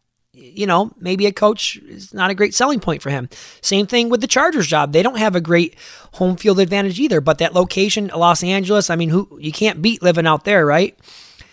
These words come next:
So, again, there's a lot of factors that goes into, uh, these decisions for these guys, but I, I do think it's an interesting conversation to start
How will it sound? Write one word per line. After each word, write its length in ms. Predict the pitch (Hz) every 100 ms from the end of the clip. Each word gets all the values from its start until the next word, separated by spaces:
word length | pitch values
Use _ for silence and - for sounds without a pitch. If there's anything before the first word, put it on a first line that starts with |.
| _
So, 520 | - 190 175 165 160 _ _ _ _ _ _ _ _
again, 340 | 214 202 175 170
there's 140 | 170
a 40 |
lot 220 | 202 233 302
of 100 | -
factors 720 | - 196 196 - 202 185 -
that 260 | 170 147
goes 380 | 170 180 185 160
into, 840 | - 175 175 - - 180 170 165 - - - - _ -
uh, 240 | 156 156
these 280 | 147 180 151
decisions 640 | 160 151 185 180 196 190 -
for 240 | 214 202
these 220 | 190 190
guys, 580 | 196 196 190 196 208 - _ _ _ _
but 140 | 180
I, 100 | 185 170
I 120 | 175
do 240 | 165 220
think 260 | - 208 185
it's 160 | 170
an 80 | 165
interesting 540 | 160 185 190 - 180 165
conversation 640 | 175 170 - 175 165 156
to 80 | 143
start 380 | - 175 170